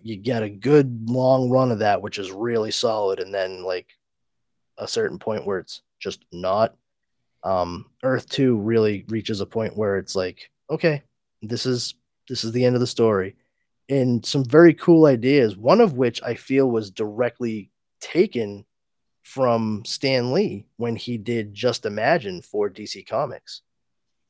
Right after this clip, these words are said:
because his version of Green Lantern was somebody who was chosen by the World Tree Yggdrasil from Norse mythology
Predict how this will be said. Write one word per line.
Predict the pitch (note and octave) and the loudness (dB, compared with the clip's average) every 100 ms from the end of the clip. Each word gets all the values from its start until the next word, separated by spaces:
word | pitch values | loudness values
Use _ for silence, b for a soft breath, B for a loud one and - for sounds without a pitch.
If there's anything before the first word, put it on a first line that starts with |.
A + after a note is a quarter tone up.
| _ | _
because | A2+ G#2 A#2+ A2 G#2 F#2+ - _ _ _ _ _ - | -14 -8 -4 -2 -4 -8 -14 _ _ _ _ _ -4
his | D#3+ E3+ F3+ C#3 | 4 6 6 0
version | A#2+ C3 B2 A2 G#2 F#2+ | 0 2 2 0 -4 -4
of | - G#2+ G2+ F#2 F#2 _ _ _ G#2+ | -2 0 0 -2 -10 _ _ _ -20
Green | G#2+ A2+ F#2 | -10 -6 -4
Lantern | G#2+ E3 - F2+ F2 - _ B B B B | 0 0 0 -8 -8 -18 _ B B B B
was | A2+ | -6
somebody | - C3+ B2 A#2 | -2 -2 -2 -2
who | - | -4
was | A2+ - | -4 -4
chosen | - C3 C3+ A#2+ A#2 G#2 F#2 _ G#2 | -4 2 4 4 0 -2 -6 _ -6
by | A2+ G#2+ G#2+ G2+ G2 | -2 0 0 -4 -8
the | G2+ F#2+ | -12 -12
World | F#2 F#2 A2+ B2 A#2 | -12 -2 4 4 2
Tree | - G#2+ G2 F#2+ | -6 -8 -10 -4
Yggdrasil | E3+ E3+ F#2 - G2 E2+ E2+ - | -4 -4 -4 -4 -2 -4 -6 -8
from | G#2+ G#2 | -6 -4
Norse | A2+ G#2+ A2+ | -4 -6 -10
mythology | F#2 A2+ A#2+ C#3 G2+ G2+ E2+ | -10 -2 4 4 2 -4 -12